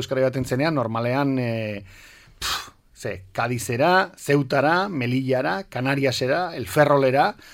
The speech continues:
holako lekuetara bidaltzen zuten hemengo jendea, ez? Honek, bueno, honek suerte izan zuen, eta Gasteizen ibili zen, da gero Amerika sesenta y seis erraten zuen, ez? Hor badago, nola, regimiento.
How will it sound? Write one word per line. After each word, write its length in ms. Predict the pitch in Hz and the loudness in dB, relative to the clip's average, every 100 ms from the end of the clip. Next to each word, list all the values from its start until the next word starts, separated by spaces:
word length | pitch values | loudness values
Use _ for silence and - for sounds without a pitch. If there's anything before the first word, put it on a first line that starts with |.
| - | -10
holako 280 | - 135 160 | -2 0 2
lekuetara 400 | 135 110 110 107 | 2 0 -2 -2
bidaltzen 380 | 107 107 104 110 | -2 -4 -6 -8
zuten 220 | 117 107 104 | -6 -6 -6
hemengo 160 | 101 | -8
jendea, 300 | 95 113 165 147 | -6 -4 -2 -2
ez? 80 | 147 | -2
Honek, 220 | 156 151 | -2 -2
bueno, 220 | 143 - - - - - - | -6 -6 -10 -12 -18 -20 -12
honek 220 | - 127 | -4 -4
suerte 240 | - 120 113 | -2 -4 -4
izan 240 | 104 117 | -6 -4
zuen, 220 | 143 214 233 - - _ _ | 0 0 -2 -14 -20 _ _
eta 320 | 120 92 104 95 | -12 -10 -10 -8
Gasteizen 440 | 95 95 117 117 | -10 -10 -8 -6
ibili 220 | 117 113 117 | -6 -6 -4
zen, 160 | 175 | -2
da 100 | 127 | -2
gero 340 | 110 123 113 95 | 0 0 0 -2
Amerika 440 | 101 127 135 147 | 0 2 2 0
sesenta 400 | 131 120 107 98 | -2 -4 -6 -6
y 60 | 95 | -4
seis 340 | 165 120 - | -2 -2 -4
erraten 460 | 104 95 98 - 123 | -6 -6 -10 -4 -4
zuen, 180 | - 120 | -4 -6
ez? 180 | 160 | -6
Hor 160 | 143 107 | -4 -4
badago, 540 | 95 101 104 101 98 95 - - - - | -4 -4 -4 -4 -4 -10 -18 -20 -20 -6
nola, 220 | 113 143 | 2 2
regimiento. 600 | 123 - 120 156 143 - | 2 0 2 4 2 -4